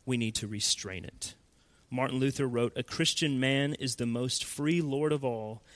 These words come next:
and subject to none. A Christian man is the most dutiful servant of all and subject to everyone."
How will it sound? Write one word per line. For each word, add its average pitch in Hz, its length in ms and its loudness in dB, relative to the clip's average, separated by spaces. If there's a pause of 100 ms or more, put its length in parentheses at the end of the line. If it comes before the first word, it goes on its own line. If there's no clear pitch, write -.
(100)
and 113 180 -2
subject 143 520 4
to 139 120 2
none. 107 460 -2 (500)
A 123 80 0
Christian 147 420 0
man 123 280 2
is 123 140 2
the 127 60 0
most 120 360 0
dutiful 147 360 2
servant 170 460 4
of 113 160 -2
all 104 320 -8 (380)
and 113 120 -4
subject 107 640 -2 (160)
to - 200 -6
everyone." 104 500 -10